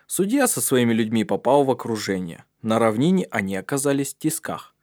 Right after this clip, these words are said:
Всем троим пришлось сойти с коней, чтобы удерживать Андреаса, и Калеб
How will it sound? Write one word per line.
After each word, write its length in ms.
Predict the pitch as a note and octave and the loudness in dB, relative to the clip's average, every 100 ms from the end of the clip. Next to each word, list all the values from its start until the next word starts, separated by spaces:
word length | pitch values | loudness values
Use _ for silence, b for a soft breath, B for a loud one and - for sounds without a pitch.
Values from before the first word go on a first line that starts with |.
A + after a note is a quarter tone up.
| B B B B | B B B B
Всем 300 | - C3 B2+ | 0 0 2
троим 320 | B2 D3 F3+ | 2 2 2
пришлось 400 | A2 - G#2+ - | -2 -2 -2 0
сойти 260 | D3 D#3 | -2 -2
с 80 | A2+ | -6
коней, 460 | - G2 B2+ G#3 - | -6 -6 -4 -6 -8
чтобы 360 | - G#3 G#3 G#3+ | -2 0 2 2
удерживать 600 | F3+ F3 C3+ C#3+ E3 - | 4 2 2 2 0 -2
Андреаса, 680 | - C#3+ D3 A#2 E2+ - - - b b b | -4 -2 0 0 0 -4 -10 -16 b b b
и 140 | G#2+ | -6
Калеб 440 | - C#3+ E3 E3+ | 0 2 2 0